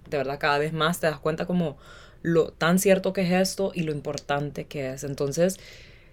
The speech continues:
si no has pasado tiempo con tu mamá o con tu papá, quieren que le hagas un favor, hacele ese favor. Quieren que los acompañes, si tu, si tu mamá quiere que la acompañes al súper, acompáñala al súper.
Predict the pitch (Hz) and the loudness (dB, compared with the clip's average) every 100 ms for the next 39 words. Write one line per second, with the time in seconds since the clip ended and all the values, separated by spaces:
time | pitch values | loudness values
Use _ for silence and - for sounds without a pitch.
0 | - - - - - - - - 165 156 | -20 -20 -20 -20 -20 -20 -10 -2 0 2
1 | 170 196 208 208 196 185 190 190 180 165 | 2 2 0 2 2 4 0 0 -2 -2
2 | 156 156 156 165 - 170 160 143 156 147 | -2 -2 -4 -8 -10 -4 -4 -4 -4 -2
3 | 160 147 151 - - - - - - - | 0 -2 -4 -12 -20 -20 -20 -20 -20 -20
4 | - - 175 165 170 160 151 165 170 156 | -20 -4 2 2 4 4 2 0 0 2
5 | 151 160 - 185 180 - 185 196 190 180 | 2 0 -2 -2 -2 0 4 4 2 -4
6 | 156 156 156 139 - - - - - 175 | -2 2 2 2 -12 -20 -20 -20 0 4
7 | 170 180 175 175 170 156 156 165 - - | 6 6 4 4 2 2 2 0 -2 -8
8 | - 160 175 - 170 165 165 190 196 196 | -6 -4 -4 -4 -2 0 2 4 4 4
9 | 196 190 180 180 185 180 226 175 - 180 | 4 2 0 2 2 2 0 2 -2 -2
10 | 190 185 196 185 190 190 196 190 - 233 | 0 0 4 4 4 2 0 -2 -4 -4
11 | 233 - 165 135 | -6 -2 -2 -2